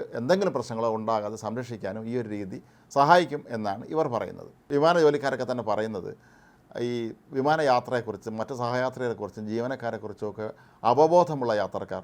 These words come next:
ഒരു കാരണവശാലും ഇത്തരം ദുശ്ശീലങ്ങൾ നടത്തില്ല എന്നാണ്. പക്ഷേ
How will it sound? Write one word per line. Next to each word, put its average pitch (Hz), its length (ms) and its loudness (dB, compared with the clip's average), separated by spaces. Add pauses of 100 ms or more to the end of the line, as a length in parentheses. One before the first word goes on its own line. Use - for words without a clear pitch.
(120)
ഒരു 117 180 -6
കാരണവശാലും 98 580 -6 (520)
ഇത്തരം 117 280 -4
ദുശ്ശീലങ്ങൾ 101 520 -6 (180)
നടത്തില്ല 92 400 -6 (140)
എന്നാണ്. 92 320 -16
പക്ഷേ 92 200 -8